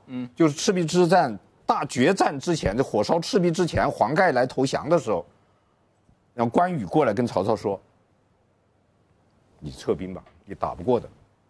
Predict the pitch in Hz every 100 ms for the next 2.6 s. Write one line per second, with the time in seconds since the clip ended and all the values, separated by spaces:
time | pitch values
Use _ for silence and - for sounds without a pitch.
0 | _ 127 113 _ _ _ _ _ _ _
1 | _ _ _ _ _ _ _ _ 76 -
2 | - 175 120 98 95 -